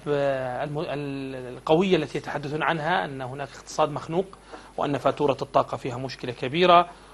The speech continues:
وأن مصلحة الوطن العليا في هذا التوقيت تستدعي، آه، أن، أن، أن نقبل على مثل هذه الإجراءات، مثل هذه أو مثل ما يو-، يعني يتردد أحيانًا في مثل هذه العبارات،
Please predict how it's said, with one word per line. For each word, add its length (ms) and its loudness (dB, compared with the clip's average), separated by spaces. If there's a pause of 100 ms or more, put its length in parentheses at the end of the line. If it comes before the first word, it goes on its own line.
(200)
وأن 220 -4
مصلحة 380 -4
الوطن 260 -2
العليا 280 0
في 180 -6
هذا 180 0
التوقيت 540 -2
تستدعي، 560 -4 (460)
آه، 480 2
أن، 160 -6
أن، 160 -6
أن 200 -8
نقبل 300 4
على 180 8
مثل 240 -6
هذه 180 -2
الإجراءات، 460 0 (320)
مثل 240 0
هذه 520 -2
أو 160 -6
مثل 220 -10
ما 80 0
يو-، 160 2
يعني 380 -2
يتردد 460 2
أحيانًا 360 -2
في 120 -14
مثل 180 -6
هذه 120 -4
العبارات، 400 2